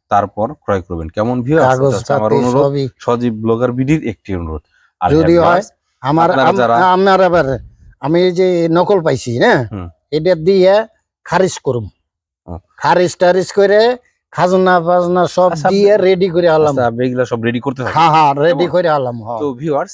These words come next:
Speaker 1: আমি যে কথাটা বলতে চাচ্ছি, কাকুর কথার মাঝখানে কিন্তু হারিয়ে গেছি। তারপর যাই হোক, আপনারা অবশ্যই জমির কাগজপত্র ভালো করে দেখে শুনে বুঝে তারপর ক্রয় করবেন। কেমন ভিউয়ার্স? আর হ্যাঁ, আপনারা যারা দেশ বিদেশ বিভিন্ন জায়গা থেকে আমার এই ভিডিওটি দেখছেন, যদি সম্ভব হয় ভিউয়ার্স, আমার ভিডিওটি একটি শেয়ার করে দিবেন। কেমন?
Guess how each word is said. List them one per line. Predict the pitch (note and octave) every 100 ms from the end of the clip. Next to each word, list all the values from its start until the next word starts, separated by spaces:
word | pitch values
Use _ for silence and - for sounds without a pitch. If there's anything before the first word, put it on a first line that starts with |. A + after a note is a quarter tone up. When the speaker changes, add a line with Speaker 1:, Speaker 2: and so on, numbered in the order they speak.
| -
Speaker 1:
আমি | _ A#2+
যে | B2
কথাটা | A#2 A#2
বলতে | A2+ A#2 A2
চাচ্ছি, | A2+ G#2+ C#3+ D#3+ C#3+
কাকুর | - G#2 A2+
কথার | G#2+ G2 G2
মাঝখানে | F#2+ - F#2
কিন্তু | F2+ E2
হারিয়ে | D2 D#2+ E2+
গেছি। | E2+ - A3+ _ _ _ -
তারপর | F#2 - F#2 F2
যাই | F2+
হোক, | A#2+ C3
আপনারা | G2+ G#2 G2+
অবশ্যই | G2 F2 G2
জমির | G2+ G2
কাগজপত্র | - G2 G2 - F#2 F#2+
ভালো | D#2+ F2 F#2
করে | F2+ F2+
দেখে | F2+ F2
শুনে | F2 F#2+ F2+
বুঝে | F2 F#2 E2+ C3+ - _ _ -
তারপর | G2 F#2+ A#2+ D#3+ D#3+ _
ক্রয় | - G2
করবেন। | E2+ D2+ D2+
কেমন | D#2+ G#2 B2
ভিউয়ার্স? | B2 D3 G2+ - _ _ _
আর | G#2+ G2
হ্যাঁ, | F#2+
আপনারা | F2 F#2+ F#2+
যারা | F#2
দেশ | F#2 A#2+ A#2
বিদেশ | A2 A2
বিভিন্ন | G#2+ A#2 A#2
জায়গা | A2 A2+ G#2+
থেকে | G#2
আমার | G#2 G2
এই |
ভিডিওটি | G2 G2+ G2
দেখছেন, | A2 C3 G#2+ A2+ _ _ _ -
যদি | A#2
সম্ভব | A2+ B2 A#2+ A#2
হয় | A2+ C#3
ভিউয়ার্স, | A2+ C#3+ -
আমার | A2+ G#2
ভিডিওটি | G#2 A2 G#2
একটি | G#2 B2
শেয়ার | - F#2 D#2+
করে | E2+
দিবেন। | D#2+ E2
কেমন? | G2 A#2+